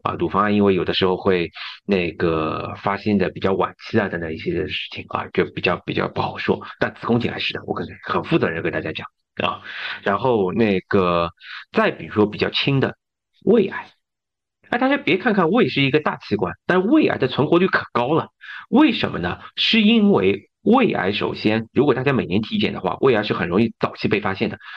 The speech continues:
早期被发现的胃癌之后，胃你割掉三分之二，你都没事，把整个胃都割掉了，你一样活得好好的，最多消化差一点，啊，所以胃癌的存活率也是高的。那哪些，那位教授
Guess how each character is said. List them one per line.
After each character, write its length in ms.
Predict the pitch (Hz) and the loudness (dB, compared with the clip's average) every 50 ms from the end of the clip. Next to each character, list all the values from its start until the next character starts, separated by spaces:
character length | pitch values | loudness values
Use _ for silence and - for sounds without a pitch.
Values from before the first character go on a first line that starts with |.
| - - _ | -18 -20 _
早 240 | - 139 113 95 98 | -2 0 0 0 -2
期 180 | - - 220 226 | -2 0 0 2
被 160 | 220 180 147 | 2 2 2
发 140 | - 165 160 | 0 -2 -2
现 140 | 160 147 | 0 2
的 80 | 139 143 | 4 4
胃 160 | 180 190 120 | 4 4 2
癌 140 | - 95 98 | 0 -2 -4
之 120 | - - | -4 -2
后， 300 | 113 110 98 - - - - | 0 0 0 -2 -2 -2 2
胃 380 | 196 240 156 113 110 - - _ | 2 4 4 2 0 -4 -6 _
你 140 | - 107 101 | -2 -2 2
割 200 | - 185 196 190 | 2 2 2 4
掉 140 | 180 143 | 2 0
三 240 | 131 - 196 202 196 | 0 2 2 4 6
分 140 | 208 214 202 | 4 4 2
之 160 | 208 - 226 | 4 2 2
二， 160 | 233 196 147 - - _ _ _ _ _ _ - | 2 2 0 -6 -12 _ _ _ _ _ _ 0
你 60 | 113 | 2
都 100 | 104 135 | 4 4
没 140 | 139 117 104 | 4 4 4
事， 300 | 117 - - 139 - - - _ _ _ - - - - - | 2 2 0 -2 -4 -6 -14 _ _ _ -20 -18 -18 -6 0
把 120 | - 196 | 0 0
整 200 | 214 - 160 113 | 2 2 0 0
个 120 | 101 120 123 | 2 2 2
胃 180 | 160 233 202 | 4 4 4
都 100 | - 190 | 4 2
割 220 | 180 - - 247 247 | 2 2 2 0 2
掉 160 | 247 240 - | 2 2 2
了， 140 | - 104 - _ | 0 -2 -6 _
你 180 | - 117 113 110 | 0 4 4 6
一 20 | |
样 200 | 131 185 185 143 | 6 4 4 2
活 100 | - 110 | 2 2
得 80 | 117 127 | 2 2
好 160 | 117 - - | 0 -2 -4
好 180 | - - 117 120 | -2 -2 -2 -2
的， 140 | - 104 - - | -2 -6 -2 -2
最 100 | 160 131 | 0 2
多 140 | 107 123 - | 2 2 2
消 160 | - 139 131 | 2 0 0
化 120 | 135 120 | 0 -2
差 240 | 104 - - 123 107 | -4 -2 -4 -4 -4
一 60 | 95 | -6
点， 140 | 85 85 - _ - - - - - _ _ - - _ _ _ | -8 -12 -16 _ -20 -20 -20 -20 -20 _ _ -20 -20 _ _ _
啊， 240 | - 107 98 - - - | -2 -2 -2 -2 -6 0
所 180 | - 147 165 | 4 4 4
以 100 | 175 135 | 4 4
胃 260 | - - 202 262 247 165 | 2 2 2 4 4 2
癌 80 | 107 101 | 2 0
的 100 | 95 95 | -2 -4
存 160 | - - 95 | -2 -2 0
活 100 | - 107 | 2 2
率 120 | 101 101 87 | 4 4 2
也 60 | - | 2
是 120 | - - - | 0 0 0
高 200 | 113 98 98 101 | 0 0 0 0
的。 120 | 120 - - _ _ - - - | -2 -4 -8 _ _ -20 -20 -2
那 120 | - 247 254 | 0 0 2
哪 200 | 202 123 - 101 - | 2 0 -2 -4 -2
些， 320 | - 220 247 285 277 - - - - - - _ | 0 0 0 0 -2 -6 -12 -16 -16 -18 -4 _
那 180 | - 208 254 220 | 4 4 6 6
位 360 | 190 190 180 151 123 117 - - | 6 6 6 4 2 -2 -2 0
教 240 | - 262 202 139 | 0 2 2 2
授 260 | 127 - 226 - - | 2 2 2 2 2